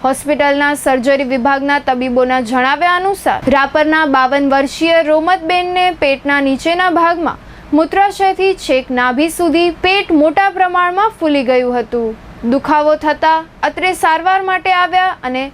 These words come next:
સી ટી સ્કેન દ્વારા અંડાશયની ગાંઠનું નિદાન થયું, જેને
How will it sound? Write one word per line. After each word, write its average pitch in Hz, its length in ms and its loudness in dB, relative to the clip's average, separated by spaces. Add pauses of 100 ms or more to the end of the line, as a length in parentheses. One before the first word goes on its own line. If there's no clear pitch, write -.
(380)
સી 339 160 0
ટી 381 160 2
સ્કેન 359 320 -2
દ્વારા 370 340 2 (120)
અંડાશયની 262 720 -2
ગાંઠનું 311 500 0
નિદાન 247 400 0
થયું, 233 320 0 (640)
જેને 349 260 2